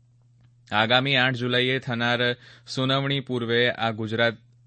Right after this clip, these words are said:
માફ કરશો, આ ઉમેદવારોએ સર્વોચ્ચ અદાલત અને રાષ્ટ્રીય પરીક્ષા એજન્સી એન ટી એને ફરી પરીક્ષા ન યોજવાની માંગ કરી છે.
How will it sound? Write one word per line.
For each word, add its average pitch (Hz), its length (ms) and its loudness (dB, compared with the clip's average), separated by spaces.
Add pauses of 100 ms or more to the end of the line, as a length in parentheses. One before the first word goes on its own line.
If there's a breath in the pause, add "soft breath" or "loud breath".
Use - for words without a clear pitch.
(120)
માફ 107 220 -4
કરશો, 113 320 -6
આ 120 200 0
ઉમેદવારોએ 123 840 2 (720 soft breath)
સર્વોચ્ચ 143 500 2
અદાલત 127 500 4
અને 127 300 2
રાષ્ટ્રીય 117 440 2
પરીક્ષા 120 400 0
એજન્સી 120 480 0
એન 113 200 0
ટી 123 160 -2
એને 107 240 0
ફરી 120 340 0
પરીક્ષા 110 580 -2
ન 110 120 -2
યોજવાની 104 600 -2
માંગ 104 280 -2
કરી 90 260 -10
છે. - 220 -4